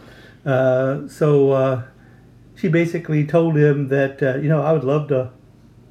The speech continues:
be able to hold a husband, but they all would end up with broken ribs every time they gave me lip." <laughs> Uh, sounded familiar somehow. I don't know. Uh, <laughs> so now I told him to stand aside before a gal like me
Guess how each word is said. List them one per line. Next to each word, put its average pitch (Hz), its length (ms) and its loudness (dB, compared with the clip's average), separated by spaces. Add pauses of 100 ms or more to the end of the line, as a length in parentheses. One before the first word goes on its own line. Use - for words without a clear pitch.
be 143 120 0
able 139 100 2
to 123 60 -2
hold 139 220 0
a 127 80 -2
husband, 143 460 -4
but - 260 -6 (500)
they 151 120 2
all 180 260 2
would 156 180 -2
end 165 200 -2
up 170 100 -4
with 143 160 -4
broken 175 320 -2
ribs 160 260 -2
every 151 140 -2
time 165 200 -4
they 160 60 -4
gave 156 200 -2
me 156 120 -2
lip." 135 340 -4
<laughs> - 40 -16 (1040)
Uh, 139 140 0
sounded 135 380 0
familiar 131 420 -2
somehow. 117 340 -6
I 127 120 -8
don't 127 140 -2
know. - 880 -10
Uh, 143 600 2 (340)
<laughs> - 400 -6
so 165 100 -6
now 139 160 -2
I - 20 0
told 165 180 2
him 143 60 0
to 127 60 -4
stand 190 340 -6
aside 170 520 -2
before 135 480 -4
a 127 60 -4
gal 147 340 0
like 135 240 -4
me 165 360 -4